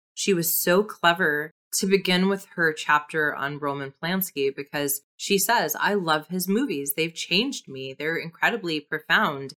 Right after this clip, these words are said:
And then she says, "But here's where I'm wrestling with it." And so from the start,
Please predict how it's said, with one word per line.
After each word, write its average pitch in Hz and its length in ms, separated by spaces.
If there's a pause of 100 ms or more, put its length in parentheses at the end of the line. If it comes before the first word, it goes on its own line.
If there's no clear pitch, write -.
(260)
And 208 140
then 220 80
she 214 140
says, 185 220
"But 175 460 (140)
here's 185 280
where 156 160
I'm 147 140
wrestling 160 320
with 139 160
it." 147 180
And 175 120
so 190 160
from 202 200
the 190 80
start, 220 520